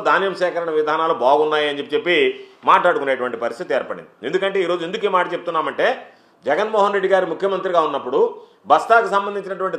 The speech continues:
ధాన్యానికి నిర్ధారించినటువంటి రేటు కన్నా కూడా అదనంగా రెండు వందల యాభై రూపాయలు అదనంగా వచ్చినటువంటి సందర్భాలు ఉన్నాయి. ఈరోజు మీ హయాంలో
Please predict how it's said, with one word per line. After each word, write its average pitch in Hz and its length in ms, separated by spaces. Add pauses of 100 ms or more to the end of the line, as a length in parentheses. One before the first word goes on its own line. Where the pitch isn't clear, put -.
(100)
ధాన్యానికి 190 500
నిర్ధారించినటువంటి 185 840
రేటు 160 180
కన్నా 151 160 (100)
కూడా 151 160 (480)
అదనంగా 185 300 (100)
రెండు 165 200
వందల 156 180 (140)
యాభై 135 180
రూపాయలు 151 280
అదనంగా 180 360
వచ్చినటువంటి 123 500
సందర్భాలు 95 440
ఉన్నాయి. - 180 (880)
ఈరోజు 226 280
మీ 214 80 (100)
హయాంలో 214 380